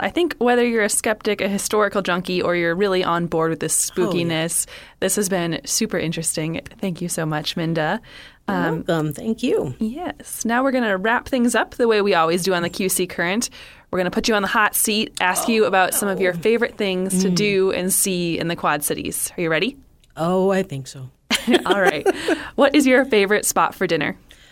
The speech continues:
Speaker 2: Harris Pizza or Zeke's or a lot of other places. I s-
Speaker 1: <laughs>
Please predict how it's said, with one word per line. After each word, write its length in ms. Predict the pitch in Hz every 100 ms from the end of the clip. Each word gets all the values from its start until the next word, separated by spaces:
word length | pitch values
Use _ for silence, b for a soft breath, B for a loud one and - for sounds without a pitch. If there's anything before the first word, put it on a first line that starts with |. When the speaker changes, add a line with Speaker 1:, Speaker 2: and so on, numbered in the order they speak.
| b b b b b b _ _ _ _ _ _ _
Speaker 2:
Harris 380 | 247 269 262 247
Pizza 460 | - 262 254 262
or 100 | 247
Zeke's 800 | 208 226 262 254 - - - - - _ _ _ _ _ _
or 460 | 226 233 226 214 202 - _ _ _ _ _ _ _ -
a 100 | 254
lot 300 | 269 262 247
of 100 | 247
other 200 | 233 247
places. 500 | 254 254 233 254 233
I 100 | 233
s- 180 | 233 -
Speaker 1:
<laughs> 280 | 311 359